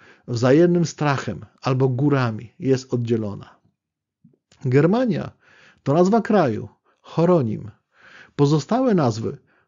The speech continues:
to określenia etniczne, etnonimy, nazwy ludów. Taka budowa tego zdania nie jest przypadkowa. Tacyt swoją Germanię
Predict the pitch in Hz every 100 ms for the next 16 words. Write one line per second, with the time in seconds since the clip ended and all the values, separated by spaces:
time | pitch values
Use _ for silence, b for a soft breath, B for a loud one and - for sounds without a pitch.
0 | _ - 135 151 139 180 180 185 - 190
1 | - - - _ - 165 180 180 147 120
2 | 110 - - 107 113 127 170 165 90 -
3 | - _ _ b b b b b b 139
4 | 135 143 139 151 240 233 165 151 151 123
5 | 120 143 165 123 123 - 180 170 233 185
6 | 107 - _ _ _ _ - 214 - 123
7 | - - - 135 131 135 135 123 104 107
8 | 156